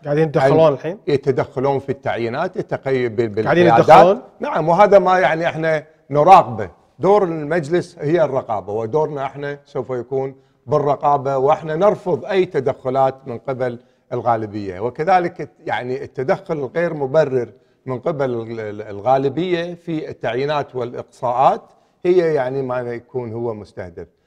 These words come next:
Speaker 2: احنا
Speaker 1: الحكومة
Speaker 2: نرى
Speaker 1: أكدت على لسان وزير الإعلام بأنها هي مو مع، آه، موضوع الاصطفاف، وأن،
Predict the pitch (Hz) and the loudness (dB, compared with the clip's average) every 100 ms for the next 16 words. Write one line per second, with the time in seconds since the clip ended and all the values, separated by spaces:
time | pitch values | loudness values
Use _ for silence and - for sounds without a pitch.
0 | _ 151 170 180 202 202 175 214 170 160 | _ -6 -4 2 6 6 6 0 0 -2
1 | 156 156 165 147 139 151 139 131 170 147 | -4 -6 -6 -6 -10 -10 -8 -6 -4 -4
2 | 143 147 160 156 156 - _ _ 147 151 | -6 -8 -6 -6 -6 -10 _ _ -8 -6
3 | 147 156 156 143 151 147 - 143 - - | -6 -6 -4 -2 -2 -2 -6 -8 -8 -10
4 | 156 147 151 135 143 139 - 151 151 147 | -8 -6 -4 -4 -6 -8 -8 -2 2 4
5 | 151 151 151 156 156 151 147 147 | 4 4 2 -6 -6 -4 -2 -4